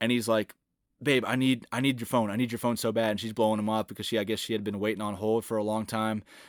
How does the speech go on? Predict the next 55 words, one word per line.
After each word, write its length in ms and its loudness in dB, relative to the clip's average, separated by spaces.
Um, 220 -2
she 100 -4
finally 320 0
got 180 0
through, 140 2
and 60 2
he's 100 -2
like, 100 -2
"No, 80 2
you 120 2
don't 100 2
understand. 460 -2
I 80 -2
need 200 0
your 100 -4
phone." 360 -2
And 100 -8
she's, 200 -2
like, 180 0
pissed 240 -2
off 220 2
and 100 -2
yelling 260 -2
at 160 -4
him. 80 -4
And 60 -4
he's 120 -4
like, 120 -6
"Babe, 260 4
it's 100 -4
Bobby 320 2
fucking 400 0
Orr. 400 2
I 80 -2
need 240 2
your 80 -2
phone. 300 2
It's 80 -4
Bobby 340 4
Orr." 340 4
So 300 4
<laughs> 240 -20
she 180 0
finally 260 4
gives 220 2
him 80 2
the 80 -2
phone, 400 2
uh, 200 -2
reluctantly 560 2
after, 360 2
you 100 0
know, 80 -2
hanging 300 0
up. 180 0